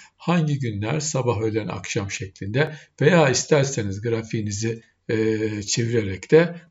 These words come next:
bu sefer hangi günlerde sabah, öğlen, akşam veya aynı şekilde farklı şekilde görmek mümkün. Temel tablo olarak da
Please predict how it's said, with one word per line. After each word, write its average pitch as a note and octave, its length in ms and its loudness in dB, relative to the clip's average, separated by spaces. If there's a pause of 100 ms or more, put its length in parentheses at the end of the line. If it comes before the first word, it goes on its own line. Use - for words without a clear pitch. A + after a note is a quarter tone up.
bu D3+ 60 -4
sefer E3 560 2 (160)
hangi F3 420 2
günlerde B2+ 520 0
sabah, A#2 320 0
öğlen, G#2+ 200 -2
akşam D3 480 0
veya G2 200 2
aynı G#2+ 260 -2
şekilde C3+ 680 -4 (140)
farklı - 340 -2
şekilde - 400 -10
görmek A#2+ 500 -4
mümkün. G#2 300 -10
Temel A2 400 -2
tablo C3 280 -2
olarak - 380 -6
da F#3+ 240 2